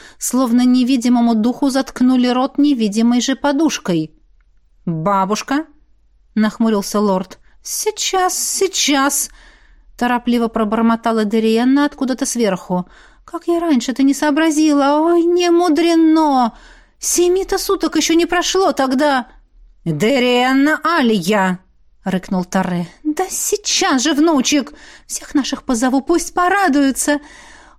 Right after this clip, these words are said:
Ушедшие боги, уж и не надеялась, что этот день случится!» Вэриен перевёл сверкнувший пониманием взгляд на растерянную Сиаль. «Неужели? Но её же смотрели!»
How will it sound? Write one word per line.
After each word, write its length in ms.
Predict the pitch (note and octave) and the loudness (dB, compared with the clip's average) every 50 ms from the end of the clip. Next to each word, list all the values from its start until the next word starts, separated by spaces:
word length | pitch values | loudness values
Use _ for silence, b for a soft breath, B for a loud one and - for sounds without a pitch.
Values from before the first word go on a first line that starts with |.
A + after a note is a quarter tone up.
| _ | _
Ушедшие 800 | G#4 G4+ F4+ - - - - F#4 F#4 E4+ - - - F4 F#4 F#4 E4+ | -4 -4 -2 -2 -4 -4 -2 0 0 0 0 -2 0 0 2 2 2
боги, 420 | C#4+ D#4 G4 G4 F#4 D4 E4+ F#4 | 2 2 2 2 2 2 2 2
уж 240 | F#4 G4 F#4+ F#4 G#4 | 2 2 2 2 0
и 60 | G#4 | 0
не 140 | G#4+ G#4+ G#4+ | 0 2 2
надеялась, 680 | A4 A4 A4 G#4 G4 G#4 G#4+ G4 F#4 F4+ F4 F#4 F4+ F4 | 2 2 2 2 2 2 2 2 2 2 2 2 0 0
что 160 | - - G4 | 0 0 -2
этот 280 | G4+ - G#4+ G#4+ F4+ | 0 0 0 -2 0
день 200 | F4+ G#4 G#4+ G#4 | 0 0 0 0
случится!» 960 | F#4+ - G4+ G#4+ G#4 G#4 - - - G4+ E4+ E4 - - - D#4+ D#4 D#4 D4+ D4+ b b b b b _ _ _ _ _ _ _ - _ _ _ _ _ _ _ _ | -2 0 0 0 0 0 -2 -2 0 0 0 -2 -2 -2 -2 0 0 0 0 -2 b b b b b _ _ _ _ _ _ _ -20 _ _ _ _ _ _ _ _
Вэриен 640 | A3+ G#3 B3+ C4 B3 A#3 B3 A#3+ B3 C4 C4 A3 G3 | -4 0 0 0 2 2 2 2 2 2 0 0 -2
перевёл 520 | - - A3+ G#3+ A3 A3 G3+ A3+ A#3+ A#3+ | 0 -2 0 0 0 0 0 0 0 0
сверкнувший 720 | - - G#3+ A3+ A#3 - - C4 C#4 C4+ - - - C4 | -2 -2 -2 -2 -2 -2 0 0 0 0 -2 -4 -4 -4
пониманием 720 | A#3 - A#3+ A#3+ A#3 A#3 A3+ A3+ A#3 A#3 A#3 A3+ A3+ A3 G#3+ | -2 0 0 2 2 4 4 2 2 2 2 2 2 2 0
взгляд 520 | G3+ F#3+ G3+ F#3+ G3 G3+ G#3 A3 A3+ - | 0 -2 -2 0 0 2 2 0 0 -2
на 100 | C#4 C#4 | -2 0
растерянную 640 | C#4 C#4 - - - - A3 G#3+ A3 A3 A3+ A#3 A#3 | 0 -2 -4 -4 -4 -2 0 0 2 2 2 2 0
Сиаль. 480 | - - - C4 B3+ A#3 F#3 D#3+ D#3 - _ - - - - _ _ _ _ _ _ _ _ - | -2 -2 -2 0 0 0 0 -2 -4 -8 _ -20 -20 -20 -20 _ _ _ _ _ _ _ _ 0
«Неужели? 920 | A3+ G#3+ G#3 A3 G3+ G#3 A3 A3 - A3+ C4+ D4 A#3+ E3 D#3+ D#3 D3 D3+ - _ _ _ _ - _ _ _ _ _ _ - _ _ _ | 2 4 4 4 4 2 2 0 -2 -2 0 0 0 0 -2 -4 -8 -8 -12 _ _ _ _ -20 _ _ _ _ _ _ -20 _ _ _
Но 160 | F3 F3 F#3+ | 0 2 2
её 400 | G3+ E3+ F#3 G3+ F3+ E3+ F#3+ G3 | 2 2 2 0 0 0 0 0
же 120 | F#3+ A#3 A3+ | 0 -2 -2
смотрели!» 920 | - - C4 C4+ C4 - - E4+ F#4+ F#4 E4+ C#4 G#3+ F3+ E3+ D#3+ D#3+ - | 0 0 0 0 0 0 0 0 2 2 2 2 2 0 0 -2 -4 -8